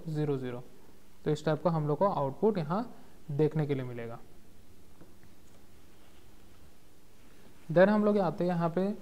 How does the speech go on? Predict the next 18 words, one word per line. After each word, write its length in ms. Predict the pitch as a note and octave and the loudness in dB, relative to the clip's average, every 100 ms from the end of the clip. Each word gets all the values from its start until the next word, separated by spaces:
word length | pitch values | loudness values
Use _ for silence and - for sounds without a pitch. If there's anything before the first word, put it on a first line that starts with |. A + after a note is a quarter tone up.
| - - | -10 -12
C 220 | - - F#3+ A3+ A#3+ - | -4 4 6 6 2 0
hash 360 | D#3 D#3 F#3 - - F3+ | 6 8 6 2 4 4
if 180 | F#3 D#3+ | 4 4
define 400 | D3+ - B2 A#2+ | 2 0 -4 -6
में। 100 | A#2 - - - - - - - - - - - - - - - D#3 | -10 -12 -14 -14 -14 -16 -16 -16 -16 -14 -14 -14 -14 -14 -14 -8 8
The 180 | E3 F#3 F#3 A3+ | 12 12 10 4
if 100 | A#3 G3 | 6 8
define 380 | G#3 G#3 F#3+ G3 | 8 8 4 6
preprocessor 640 | F#3+ F#3 F#3 F3 E3 E3 | 6 6 4 4 2 4
directive 540 | D#3 C#3 C#3 F#3 F#3 | 4 2 2 0 0
checks 360 | - E3+ F#3 - G#3 | 2 2 2 0 0
if 180 | A3 - | 0 0
macro 1000 | E3 D#3 C#3+ - D3+ D3+ - F#3 E3+ G3 - | 0 2 0 0 0 0 4 8 8 6 2
is 180 | E3+ E3+ | 2 4
defined 560 | E3+ D#3+ D#3+ F3+ G3 D#3+ - | 4 4 4 4 4 0 4
by 400 | D#3 D3+ D3 E3 - - - - | 6 6 4 0 -6 -12 -2 6
hash 260 | F3+ G#3+ | 8 8
define। 500 | F#3 F3+ D3 C3+ C3 | 6 4 2 0 -4